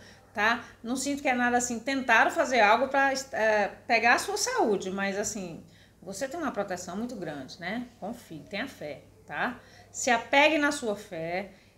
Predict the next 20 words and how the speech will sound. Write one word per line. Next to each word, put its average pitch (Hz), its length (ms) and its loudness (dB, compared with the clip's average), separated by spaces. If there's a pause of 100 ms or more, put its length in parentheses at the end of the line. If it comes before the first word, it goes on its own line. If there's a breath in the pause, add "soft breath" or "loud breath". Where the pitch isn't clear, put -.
(120)
e, 214 480 -4
ah, 190 920 -2 (1600 loud breath)
houve 262 340 6
aqui 269 260 0
um 269 60 -4
pequeno 254 420 -2
desvio 214 420 -4
de 214 100 -8
caminho, 208 480 -4
mas 208 220 0
a 208 80 0
sua 262 360 -2
fé 220 320 4
é 208 40 4
a 196 120 2
chave 202 400 -2
pra 202 140 -8
transformar 208 520 -6
essa 202 180 -4
energia. 277 520 -10